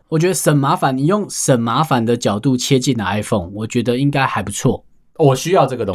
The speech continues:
Speaker 2: 西。
Speaker 1: 对，我，如果你是用省麻烦，然后希望什么都 OK，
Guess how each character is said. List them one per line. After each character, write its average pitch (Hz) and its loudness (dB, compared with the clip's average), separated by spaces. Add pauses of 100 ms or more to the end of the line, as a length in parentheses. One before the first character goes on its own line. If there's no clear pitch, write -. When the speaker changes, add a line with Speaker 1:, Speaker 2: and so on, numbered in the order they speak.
(120)
Speaker 2:
西。 101 -2
Speaker 1:
对， 123 -2
我， 147 -4
如 180 -2
果 214 4
你 131 2
是 190 -4
用 185 0
省 143 0
麻 123 0
烦， 120 0
然 127 2
后 143 2
希 160 -2
望 156 2
什 139 0
么 113 0
都 131 2
OK， 135 0